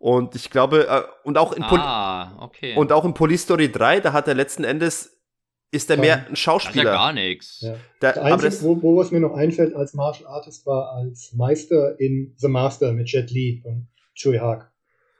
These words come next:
Speaker 2: Hm.
Speaker 1: Ach
Speaker 3: Da
Speaker 1: ja,
Speaker 3: hat er
Speaker 1: genau,
Speaker 3: den
Speaker 1: der
Speaker 2: Und
Speaker 3: Stimmt.
Speaker 2: natürlich,
Speaker 1: stimmt.
Speaker 2: äh, was auch sehr empfehlenswert ist in dieser Hinsicht, ist Kickboxer.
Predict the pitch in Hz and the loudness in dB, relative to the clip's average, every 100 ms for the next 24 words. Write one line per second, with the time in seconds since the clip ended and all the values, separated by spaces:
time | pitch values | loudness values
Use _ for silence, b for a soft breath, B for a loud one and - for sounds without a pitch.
0 | _ 120 120 127 135 151 170 185 190 _ | _ -12 -8 -8 -8 -10 -12 -16 -16 _
1 | - 131 165 147 143 135 117 143 120 190 | -8 -2 2 2 2 2 0 -2 -2 -4
2 | 175 - 175 170 170 170 - - - - | -8 -6 -4 -4 -4 -4 -8 -16 -20 -20
3 | 139 139 143 - 123 160 - 175 165 160 | -12 -10 -10 -6 -4 -4 -6 -6 -6 -8
4 | 151 160 151 156 - - 156 - - 156 | -12 -10 -10 -10 -14 -8 -8 -8 -12 -12
5 | 160 147 151 147 147 151 139 127 - - | -12 -14 -12 -12 -12 -14 -12 -16 -14 -8
6 | 180 - 139 123 - 135 139 190 | -8 -6 -6 -6 -8 -6 -4 -6